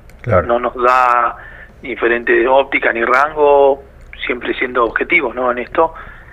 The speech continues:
Speaker 2: Entonces nosotros no tanto definimos la búsqueda por tierra, por agua, bueno, por aire para agudizar un poco más la, la observación tanto en agua como en tierra, y también se siguen abiertas las, las búsquedas tempranas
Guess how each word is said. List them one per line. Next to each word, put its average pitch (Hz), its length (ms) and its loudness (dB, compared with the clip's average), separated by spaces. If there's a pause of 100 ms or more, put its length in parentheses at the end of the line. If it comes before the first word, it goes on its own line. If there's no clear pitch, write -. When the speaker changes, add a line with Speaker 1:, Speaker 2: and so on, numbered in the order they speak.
(280)
Speaker 2:
Entonces 127 340 -6
nosotros 131 540 -6
no 127 160 -6
tanto 123 320 0
definimos 127 720 -2
la 123 160 0
búsqueda 127 540 0 (240)
por - 180 -2
tierra, 135 480 0 (240)
por 120 160 4
agua, 143 440 0 (1040)
bueno, 117 220 -4
por 123 200 2
aire 135 200 0
para 117 400 0 (260)
agudizar 123 540 2
un 131 120 -4
poco 127 280 0
más 131 180 2
la, 120 240 -2 (640)
la 123 80 0
observación 135 680 0
tanto 135 300 0
en 127 80 2
agua 135 240 4
como 139 200 -2
en 147 100 -6
tierra, 185 480 2
y 156 100 -8
también 131 420 -4
se 131 140 -2
siguen 135 240 -2
abiertas 127 500 2
las, 107 220 -2 (160)
las 117 160 2
búsquedas 123 420 0
tempranas 139 720 0